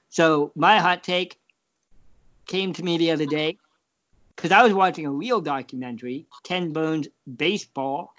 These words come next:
on P B S dot org. I watched the first two episodes of that. I came to a realization the other day. Michael Jordan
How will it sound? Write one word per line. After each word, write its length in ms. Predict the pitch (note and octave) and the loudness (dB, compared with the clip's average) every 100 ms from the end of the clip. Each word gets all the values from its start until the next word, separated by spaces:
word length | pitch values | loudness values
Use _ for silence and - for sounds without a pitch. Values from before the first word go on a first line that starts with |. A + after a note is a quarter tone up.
| - | -6
on 400 | C3 B2+ C3 B2+ _ _ | -4 -4 -8 -12 _ _
P 140 | - E3+ | -8 -2
B 180 | D#3 D#3 | 2 2
S 160 | C3 - | 2 -2
dot 200 | B2+ - _ | -4 -4 _
org. 200 | E3 F#3 | -8 -4
I 80 | C3+ | -4
watched 300 | A#2 C3+ - | -2 -4 -6
the 80 | B2+ | -4
first 280 | D#3+ C3+ | -2 -2
two 180 | - C#3 | 0 -2
episodes 480 | B2+ A2+ - B2+ A2+ | -2 -6 -8 -8 -6
of 80 | A2+ | -2
that. 400 | D3 C#3+ - - - - - | 0 0 -4 -16 -20 -20 -6
I 100 | D#3 | -2
came 220 | D#3+ G3+ | 2 4
to 80 | F3+ | 6
a 60 | E3 | 6
realization 760 | F3+ F3+ F3 D#3 F#3 A3+ F3 | 6 6 4 2 -2 -4 -2
the 120 | C#3+ | 0
other 160 | C3 B2 | 0 -4
day. 320 | B2 B2 B2 - - - _ _ _ C#3 | -6 -8 -8 -10 -20 -20 _ _ _ 2
Michael 440 | F3 B3 B3 C4 | 4 4 2 -6
Jordan 680 | F#3 A3 C#4 A3+ C#3 B2+ C#3 | -2 0 0 -2 -4 -8 -12